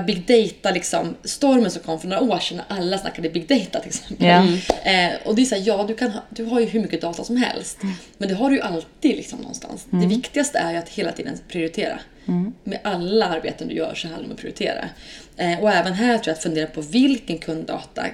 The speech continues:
Speaker 1: kan vi faktiskt styra på och kommer vi ha nytta av. Eh, jag brukar säga att vi ska inte ta fram några rapporter, göra några analyser som vi inte har tid att faktiskt gö-, följa
Speaker 3: Mm.
Speaker 1: insikterna på. För då är det bara waste ändå.
Speaker 2: Mm.
Speaker 3: Mm.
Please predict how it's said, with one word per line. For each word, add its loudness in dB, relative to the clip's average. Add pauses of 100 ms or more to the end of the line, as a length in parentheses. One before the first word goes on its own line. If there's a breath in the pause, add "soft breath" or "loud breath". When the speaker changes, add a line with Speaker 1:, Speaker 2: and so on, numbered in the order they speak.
(200)
Speaker 1:
kan 0
vi -2
faktiskt -10
styra -8
på -10 (340 loud breath)
och -8
kommer -6
vi -6
ha -4
nytta -6
av. -8 (720 loud breath)
Eh, -2
jag -4
brukar 4
säga 0
att -6
vi -2
ska -4
inte 2
ta -2
fram -4
några 2
rapporter, -2
göra -4
några -2
analyser -2 (360 loud breath)
som -2
vi -4
inte -4
har -8
tid -6
att -12
faktiskt -8 (500)
gö-, -2
följa 0 (560)
Speaker 3:
Mm. 0
Speaker 1:
insikterna 0 (100)
på. -10 (280 soft breath)
För -6
då -4
är 4
det 4
bara -4
waste -2
ändå. 0 (120)
Speaker 2:
Mm. 2 (140)
Speaker 3:
Mm. -2